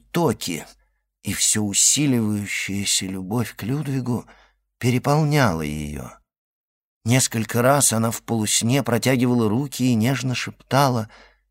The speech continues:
«Людвиг, милый Людвиг». А с первыми лучами солнца она уже вылетела вместе с ним — на собственном самолете.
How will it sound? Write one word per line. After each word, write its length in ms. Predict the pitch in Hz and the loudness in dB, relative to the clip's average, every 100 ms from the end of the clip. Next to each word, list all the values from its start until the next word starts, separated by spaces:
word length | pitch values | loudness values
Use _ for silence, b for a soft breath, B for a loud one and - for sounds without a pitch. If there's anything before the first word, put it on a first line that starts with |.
| - | -12
«Людвиг, 760 | 101 117 156 120 95 - _ _ _ - | -6 -4 -4 -6 -10 -12 _ _ _ -4
милый 380 | 104 127 139 127 | 0 2 2 2
Людвиг». 760 | 110 101 160 151 101 92 - _ _ _ _ _ _ _ _ - | 2 0 -2 -4 -8 -12 -20 _ _ _ _ _ _ _ _ 4
А 140 | 98 | 6
с 220 | - - | 6 2
первыми 500 | - 175 185 160 147 | 2 2 4 4 4
лучами 560 | 113 98 - 107 98 87 | 2 2 0 0 0 0
солнца 760 | - - 160 165 139 - 110 - _ _ _ _ _ | -2 2 2 2 0 0 -2 -6 _ _ _ _ _
она 320 | - 131 185 170 | 2 4 4 4
уже 300 | 135 127 127 | 2 2 2
вылетела 800 | 104 151 185 160 - 135 131 110 | 2 2 2 0 -2 -2 0 0
вместе 520 | 95 98 98 - 85 | 0 0 0 -2 -4
с 220 | 78 - | -2 -2
ним — 400 | 95 131 156 95 - _ _ _ _ - | 0 0 0 -2 -10 _ _ _ _ -8
на 200 | 92 78 | -4 -2
собственном 1160 | - - 160 160 - - 123 123 123 113 107 | 0 0 -2 -2 -2 -2 0 0 2 0 0
самолете. 1080 | 98 - 92 87 78 62 57 57 - - - | 2 0 0 -6 -6 -8 -10 -12 -14 -16 -20